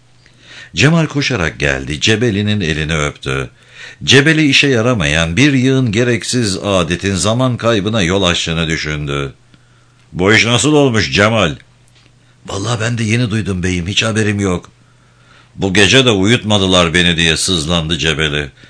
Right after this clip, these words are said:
"Kadının biri ala, ikisi beladır Cemal. Kalafatçı köpeğine döndürdüler beni." Zehra'nın yıkılan evine doğru yöneldiler. Karınca adımlarla ilerliyordu bey.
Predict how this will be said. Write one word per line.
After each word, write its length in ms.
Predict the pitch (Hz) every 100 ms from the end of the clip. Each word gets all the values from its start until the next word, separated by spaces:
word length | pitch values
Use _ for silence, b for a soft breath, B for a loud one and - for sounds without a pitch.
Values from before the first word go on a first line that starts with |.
| b -
"Kadının 520 | 131 127 147 143 123
biri 240 | 127 135
ala, 520 | - 117 110 107 101
ikisi 520 | 76 139 135 113 127 95
beladır 580 | 107 95 110 95 92
Cemal. 460 | 73 101 110 95 82 B B B B B
Kalafatçı 640 | - 92 95 98 101 - 135
köpeğine 500 | 120 101 113 107 98
döndürdüler 720 | 104 95 98 85 95 90 87
beni." 340 | 85 82 80 73 - _ _ _ _ _ _ _ _ _ _ _ _ _ _ _ B B B -
Zehra'nın 520 | 120 135 135 143 139
yıkılan 500 | 123 117 127 127 113
evine 400 | 110 92 92 87
doğru 280 | 87 82 82
yöneldiler. 800 | 80 73 76 78 73 69 69 -
Karınca 500 | - 139 175 131 135
adımlarla 540 | 107 117 101 107 92 101
ilerliyordu 840 | 87 85 85 73 92 82 71 71
bey. 280 | 71 67